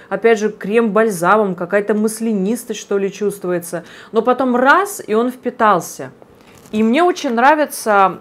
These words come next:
как он сразу же в моменте делает кожу как такой расправленной, разглаженной. Очень красиво смотрится кожа. Если у вас тонкая-тонкая, мелко морщинистая кожа под глазами, посмотрите этот крем для глаз, потому что финиш у него,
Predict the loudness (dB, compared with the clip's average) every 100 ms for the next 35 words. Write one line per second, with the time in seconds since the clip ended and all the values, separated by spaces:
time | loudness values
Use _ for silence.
0 | -2 -2 -2 0 2 2 0 -6 -2 4
1 | 4 4 -2 -2 -2 -2 -4 -6 -6 -2
2 | 2 2 0 -2 -4 -2 -4 -8 -6 -2
3 | -2 -2 -6 -8 2 4 4 2 -6 -10
4 | -14 -8 0 0 -2 0 6 6 4 -2
5 | -10 -10 -12 -16 -20 -20 -2 0 0 -2
6 | -2 -2 -4 -4 -4 -4 -4 -8 -6 -6
7 | -8 -8 -6 -2 0 0 0 0 0 0
8 | 2 2 0 -18 -20 -4 -2 0 -2 -4
9 | -4 -2 0 0 -2 -6 -4 0 -2 -2
10 | -6 -6 -6 -8 -6 -8 -10 -4 -2 -2
11 | -4 -6 -4 -2 0 0 0 -4 -6 -18
12 | -12 -8 -2 -2 -2 -4 -2 -2 -2 -4
13 | 0 0 2 2 4 2 0 -10 -6 -6
14 | -4 -6 -6 -4 -2 -2 -4 -2 0 2
15 | 2